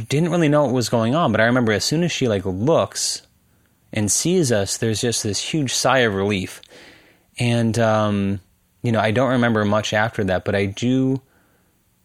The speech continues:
just remember, you know, it just stuck in my mind so vividly because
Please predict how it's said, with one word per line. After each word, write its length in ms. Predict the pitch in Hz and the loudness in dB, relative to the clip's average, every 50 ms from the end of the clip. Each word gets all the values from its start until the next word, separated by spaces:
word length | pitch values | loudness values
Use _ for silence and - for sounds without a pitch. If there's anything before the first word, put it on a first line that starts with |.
| _ _ _ - 107 | _ _ _ -12 -8
just 380 | 101 - 123 123 117 - - | -2 0 0 0 0 -2 -2
remember, 840 | 123 113 110 107 110 113 113 107 98 107 104 101 98 98 95 95 95 - _ _ _ _ _ _ _ _ _ _ _ _ _ _ _ _ _ _ _ _ _ _ _ _ _ _ _ _ _ _ _ _ _ _ _ _ _ _ _ _ - | 0 0 0 0 0 0 0 0 0 0 0 0 0 0 -2 -2 -4 -8 _ _ _ _ _ _ _ _ _ _ _ _ _ _ _ _ _ _ _ _ _ _ _ _ _ _ _ _ _ _ _ _ _ _ _ _ _ _ _ _ -2
you 100 | 117 123 | 0 0
know, 140 | 113 107 104 | 2 2 0
it 180 | 76 117 113 | 0 -2 0
just 220 | - 139 139 - - | 0 0 0 0 0
stuck 240 | - 143 139 - 151 | 2 2 2 2 2
in 60 | 139 | 0
my 120 | 127 120 | 2 2
mind 300 | 120 120 120 120 117 113 | 2 2 2 2 2 0
so 180 | - 117 107 101 | 0 0 0 -2
vividly 560 | 95 95 101 127 127 120 113 95 90 90 90 | -2 -2 -2 0 0 0 0 0 0 -2 -2
because 640 | 87 98 98 - - 107 104 101 98 101 101 - | -2 -4 -6 -4 -4 -2 0 0 0 -2 -4 -6